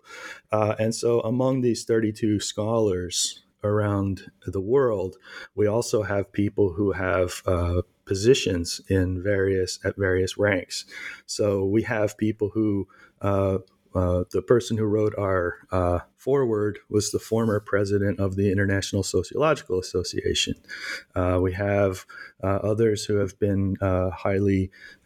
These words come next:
uh, respected for, for decades. However, we also have, uh, many students. We have junior professors. We also have people who work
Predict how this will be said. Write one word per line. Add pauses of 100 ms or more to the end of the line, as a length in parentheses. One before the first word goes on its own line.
uh,
respected
for,
for
decades.
However,
we
also (140)
have, (100)
uh, (320)
many
students.
We
have
junior
professors. (100)
We
also
have
people
who
work